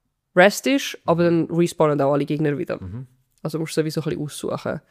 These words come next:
Speaker 1: Und die kannst du auch leveln und deine Waffen upgraden und so, wenn du ins Camp gehst, in dem Sinn. Und dann hast du dort auch so kleine Charaktermomente. Also ich würde sicher auch empfehlen, auch wenn du manchmal nicht ins Camp musst, aber das Gefühl hast, ah, scheißegal, ich wechsle jetzt eh die nächste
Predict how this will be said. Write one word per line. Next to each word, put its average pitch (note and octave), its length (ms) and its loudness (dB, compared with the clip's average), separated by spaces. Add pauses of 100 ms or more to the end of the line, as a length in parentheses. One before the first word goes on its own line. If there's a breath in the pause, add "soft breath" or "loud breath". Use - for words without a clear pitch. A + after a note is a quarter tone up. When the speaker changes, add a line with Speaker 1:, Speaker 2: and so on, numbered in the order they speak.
(260 soft breath)
Speaker 1:
Und D#3 220 -2
die - 40 -4
kannst E3+ 200 -4
du - 20 -2
auch C#3+ 60 2
leveln G#3 420 6
und E3 140 0
deine D#3+ 140 -2
Waffen D3+ 240 -2
upgraden C#3+ 440 -4
und D3 160 -10
so, C3+ 140 -6
wenn C3 160 -6
du - 60 -10
ins - 140 -10
Camp - 360 -8
gehst, - 340 -8
in - 80 -12
dem - 160 -8
Sinn. - 220 -14 (260)
Und E3+ 220 -2
dann F3+ 100 2
hast F3+ 160 0
du E3 100 2
dort - 100 -8
auch D3+ 140 2
so D3+ 300 -2 (340 soft breath)
kleine E3 320 0
Charaktermomente. G3+ 1040 2 (1300 soft breath)
Also F3 180 -2
ich E3 80 -2
würde E3 120 0
sicher F3+ 320 0
auch E3 40 6
empfehlen, E3 360 0
auch D3+ 160 2
wenn E3 120 2
du E3+ 80 2
manchmal E3 420 0
nicht E3+ 100 0
ins F3 140 -6
Camp E3+ 240 -2
musst, D#3+ 180 -4
aber D#3+ 100 -4
das - 80 -12
Gefühl D#3 180 -4
hast, D#3+ 120 -8
ah, - 100 -4
scheißegal, D#3 420 -4
ich D#3 120 -8
wechsle D#3+ 280 -4
jetzt - 120 -8
eh E3 100 -2
die E3+ 100 -2
nächste - 440 -4